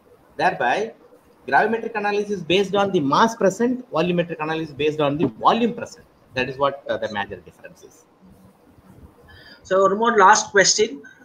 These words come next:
Speaker 2: Can we extract hydrogen from biomass and use it for combustion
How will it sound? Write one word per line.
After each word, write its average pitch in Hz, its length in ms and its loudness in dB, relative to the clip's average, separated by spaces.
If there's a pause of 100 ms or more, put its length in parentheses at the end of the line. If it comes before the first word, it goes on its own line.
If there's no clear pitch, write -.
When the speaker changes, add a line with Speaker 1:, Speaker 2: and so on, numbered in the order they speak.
(140)
Speaker 2:
Can 208 240 4
we 214 120 4
extract 247 480 2
hydrogen 226 540 0
from 196 200 -2
biomass 202 760 2
and 180 160 2
use 220 240 -4
it 233 160 -4
for 185 200 2
combustion 196 760 0